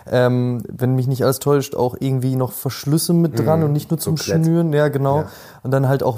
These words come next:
Speaker 1: weiß und gelb. Richtig wilde Nummer. Was aber auch spannend ist, beziehungsweise lustig, du hast auch den Juice-Sneaker.
Speaker 2: Ja.
Speaker 1: Ein Juice-Magazin.
Speaker 2: Genau.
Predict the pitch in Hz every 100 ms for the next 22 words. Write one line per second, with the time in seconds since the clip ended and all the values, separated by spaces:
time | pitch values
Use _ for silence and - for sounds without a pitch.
0 | 110 127 156 - - 127 123 131 175 196
1 | - - - - - 123 120 151 - 160
2 | - 131 117 135 147 143 139 135 127 156
3 | - _ - 120 123 127 127 - 208 -
4 | - - 123 123 131 190 247 - 120 131
5 | 117 113 110 117 117 180 175 151 131 123
6 | 143 139 208 285 - - _ - 139 123
7 | 117 113 113 - - 120 110 151 208 277
8 | - 131 127 127 135 131 135 - 110 104
9 | 98